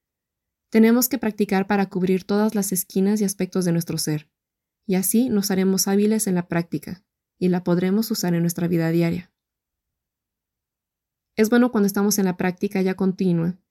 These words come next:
y es bueno revisar cómo está la mente, en pensar sobre la práctica y cómo aplicar la práctica. Pensar, ¿debería de hacerlo de esta forma o de esta otra? ¿Qué está haciendo la mente ahora? ¿Está atenta o no está atenta?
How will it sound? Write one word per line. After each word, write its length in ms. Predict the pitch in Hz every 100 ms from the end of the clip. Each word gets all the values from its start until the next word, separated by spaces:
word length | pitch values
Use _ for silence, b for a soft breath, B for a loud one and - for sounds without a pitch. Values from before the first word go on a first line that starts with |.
| _ _
y 140 | 190
es 100 | 202
bueno 240 | 202 214 226
revisar 440 | 220 196 185 185
cómo 220 | - 190
está 200 | 185 -
la 120 | 170 170
mente, 420 | 170 170 - - _ _ _
en 140 | 190 190
pensar 300 | 180 175 185
sobre 280 | 185 180 175
la 120 | 175
práctica 580 | 180 175 190 196 196 208 _ -
y 100 | 208
cómo 220 | 226 240
aplicar 380 | 233 214 175 175
la 160 | 170
práctica. 560 | 175 175 _ - - _ _ _ _ _ _ _
Pensar, 520 | 190 180 190 196 - _ _ _ _ _ _ -
¿debería 380 | 196 190 208
de 60 | 233
hacerlo 340 | 240 226 220
de 80 | 208
esta 180 | 202 202
forma 400 | - 190 220 247
o 120 | 185 175
de 160 | 175
esta 260 | 170 - 160
otra? 380 | 151 - 170 - _ _ _ _ _ _ _
¿Qué 160 | - 262
está 160 | 269 254
haciendo 300 | - 190 180
la 120 | 175
mente 240 | 170 175
ahora? 420 | 170 165 170 170 _ _ _ _ _ _ _ _ _
¿Está 320 | - 202 220 226
atenta 520 | 226 220 220 262 277
o 120 | 196
no 140 | 190 180
está 220 | 180 185
atenta? 500 | 175 165 165 170